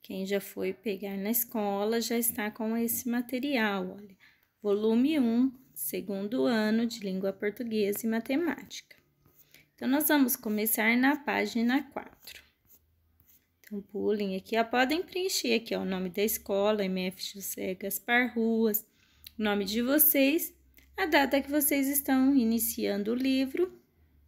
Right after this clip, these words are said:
e o ano, segundo ano D. Isso aqui é pra algumas anotações que vocês quiserem fazer. Então, a sequência didática um,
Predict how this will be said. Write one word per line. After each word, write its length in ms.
e 220
o 140
ano, 360
segundo 640
ano 240
D. 300
Isso 140
aqui 160
é 20
pra 160
algumas 300
anotações 600
que 140
vocês 240
quiserem 540
fazer. 580
Então, 140
a 100
sequência 1400
didática 920
um, 320